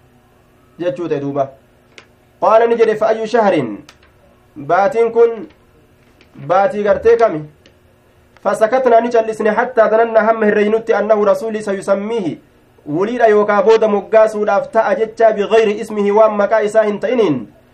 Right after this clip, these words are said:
Faqaala ni jedhe, "Alaysa sa hin taane bidhilhijjati baatii saahiba hajjiidhaa hin taane?" Qulnaa ni jenne, "Balaa, eh." Qaala, "Fa inna dimaa'akum dhiiggoleen keeysan."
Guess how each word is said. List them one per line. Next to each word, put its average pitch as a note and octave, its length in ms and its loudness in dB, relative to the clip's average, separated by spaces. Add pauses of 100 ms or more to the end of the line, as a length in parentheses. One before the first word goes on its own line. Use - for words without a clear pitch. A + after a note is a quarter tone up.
(200)
Faqaala G#3+ 360 2
ni A3+ 100 -2
jedhe, G#3 260 0
"Alaysa G#3+ 320 0
sa G#3+ 120 0
hin G#3 160 -2
taane G#3+ 360 2
bidhilhijjati G3+ 680 -4
baatii F#3+ 340 0
saahiba G#3 300 0
hajjiidhaa G3 480 -2
hin F#3+ 80 -8
taane?" A#3 280 0 (520)
Qulnaa A3+ 340 2
ni A3 60 2
jenne, G#3 260 -2
"Balaa, G3 260 2
eh." F#3+ 160 0 (440)
Qaala, A3 280 4
"Fa G#3 120 -4
inna A3+ 340 0
dimaa'akum G#3+ 560 2
dhiiggoleen G3+ 460 -2
keeysan." D3+ 440 -4